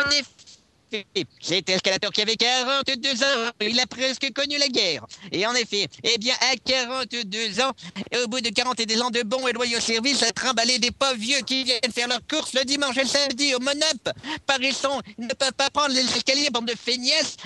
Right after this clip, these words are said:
eh bien, après avoir transbalté des kilos de chair, eh bien, il a été mis à la retraite. En effet, euh, eh bien,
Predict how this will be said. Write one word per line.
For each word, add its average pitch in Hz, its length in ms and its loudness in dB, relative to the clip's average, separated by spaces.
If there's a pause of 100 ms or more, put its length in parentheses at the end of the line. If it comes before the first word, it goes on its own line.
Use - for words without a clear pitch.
(120)
eh 254 160 2
bien, 226 220 0 (200)
après 240 260 0
avoir 233 220 -2
transbalté 240 560 -2
des 247 160 0
kilos 269 520 0
de 247 160 -2
chair, 254 360 0 (240)
eh 240 200 2
bien, 202 280 0 (100)
il 202 340 0
a 196 180 0
été 190 320 -2
mis 196 260 -4
à 180 180 2
la 175 160 2
retraite. 175 420 -2
En 180 120 0
effet, 190 440 2 (420)
euh, 175 300 2
eh 180 280 0
bien, 196 300 0